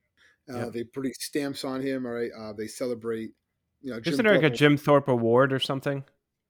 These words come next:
Speaker 2: It's
Speaker 1: There's
Speaker 2: a
Speaker 1: a J-,
Speaker 2: college
Speaker 1: it's, it's
Speaker 2: football award?
Speaker 1: given, um, to the best defensive back in college football every year,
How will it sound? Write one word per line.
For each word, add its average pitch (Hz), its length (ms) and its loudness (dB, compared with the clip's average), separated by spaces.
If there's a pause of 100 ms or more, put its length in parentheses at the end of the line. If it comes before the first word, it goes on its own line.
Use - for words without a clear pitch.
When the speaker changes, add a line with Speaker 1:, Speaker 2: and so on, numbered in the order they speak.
(360)
Speaker 2:
It's 135 140 -6
Speaker 1:
There's 135 140 0
Speaker 2:
a - 20 0
Speaker 1:
a 139 40 -4
J-, 120 40 -8
Speaker 2:
college 127 420 2
Speaker 1:
it's, 127 100 -12
it's 135 160 2
Speaker 2:
football 135 160 2
award? 135 140 4
Speaker 1:
given, 160 220 -2
um, 139 400 -2
to 147 120 -10
the 131 100 -4
best 131 300 -2
defensive 120 440 -8
back 113 240 -6
in 110 80 -14
college 104 260 -12
football 104 280 -12
every 95 200 -14
year, 87 180 -16